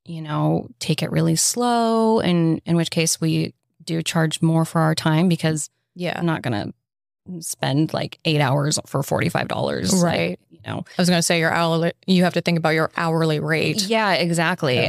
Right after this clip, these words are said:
Speaker 1: And so if they, you know, if they have, like, a slow roll one that, you know, they basically want me to, like, or Danny with my <laughs> face,
Speaker 2: <laughs>
Speaker 1: build a relationship with them.
Speaker 2: Yeah,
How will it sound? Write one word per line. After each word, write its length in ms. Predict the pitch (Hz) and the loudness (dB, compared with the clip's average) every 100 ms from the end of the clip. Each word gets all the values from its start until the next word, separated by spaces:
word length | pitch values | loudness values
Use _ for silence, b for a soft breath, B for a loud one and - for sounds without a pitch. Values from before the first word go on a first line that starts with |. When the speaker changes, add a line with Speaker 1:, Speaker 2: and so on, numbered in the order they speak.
| 160 | 2
Speaker 1:
And 140 | 160 | 0
so 380 | - 156 151 147 | 0 0 2 2
if 220 | 156 156 | 0 -4
they, 360 | - 156 160 156 - - | -8 -2 -2 -2 -8 -2
you 120 | 165 | 0
know, 180 | 123 113 | 0 -2
if 160 | - | -4
they 80 | - | -2
have, 180 | 170 156 | 0 0
like, 140 | 156 | 0
a 60 | 151 | 0
slow 400 | - - 156 151 | -2 0 0 0
roll 300 | 151 151 156 | 2 2 2
one 400 | 160 160 156 156 | 4 4 4 4
that, 260 | 151 143 - - | 2 -2 -6 -8
you 140 | 165 | -2
know, 380 | 147 139 - - - _ _ _ - | 0 0 0 -4 -12 _ _ _ -6
they 100 | 160 | -4
basically 360 | 151 156 165 | -2 0 0
want 280 | 151 151 147 | 0 0 0
me 60 | 139 | 0
to, 120 | - | 0
like, 300 | - 113 - _ _ | 0 -2 -4 _ _
or 140 | - 156 | -4 -2
Danny 380 | 151 147 156 156 | 0 0 -2 -4
with 140 | 175 | -6
my 140 | - 147 | -8 -8
<laughs> 0 | |
face, 360 | 156 165 139 - - - | -4 -4 -4 -10 -18 -6
Speaker 2:
<laughs> 680 | 240 277 - 359 330 254 202 | 0 0 0 -2 -2 -2 2
Speaker 1:
build 260 | 214 220 214 | 4 4 2
a 100 | 180 | 2
relationship 720 | 180 170 170 - 180 170 156 | 2 2 2 2 2 0 0
with 160 | - | -2
them. 360 | 156 151 151 165 b b | 0 2 2 0 b b
Speaker 2:
Yeah, 200 | 180 190 | 0 0